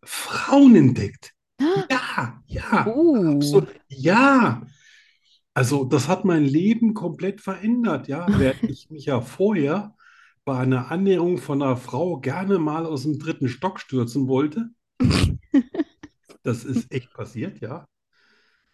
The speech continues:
Speaker 1: Da war ich schon auf dem Fe-, Fe-, äh, Fenstersims, ja,
Speaker 2: Nein.
Speaker 1: in der Schule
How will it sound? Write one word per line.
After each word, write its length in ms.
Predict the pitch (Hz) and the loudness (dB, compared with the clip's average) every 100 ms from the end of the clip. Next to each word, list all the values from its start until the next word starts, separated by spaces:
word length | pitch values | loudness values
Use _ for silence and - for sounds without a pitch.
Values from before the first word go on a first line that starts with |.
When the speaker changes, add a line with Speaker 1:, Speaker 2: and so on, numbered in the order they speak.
| _ | _
Speaker 1:
Da 160 | - 113 | -10 -6
war 140 | 120 | -2
ich 80 | 139 | -2
schon 140 | 139 135 | -2 -4
auf 80 | |
dem 100 | 113 | -4
Fe-, 260 | 101 123 135 | -8 -6 -8
Fe-, 260 | - - 131 | -10 -18 -14
äh, 100 | 131 | -12
Fenstersims, 960 | 123 143 156 - 185 185 220 247 - - | -8 -6 -4 -2 0 2 2 0 -6 -6
ja, 80 | |
Speaker 2:
Nein. 480 | 220 165 180 202 208 | -4 -4 -4 -4 -4
Speaker 1:
in 140 | 185 160 | -6 -6
der 100 | 127 | -10
Schule 560 | - 165 208 240 240 | -8 -2 0 0 -2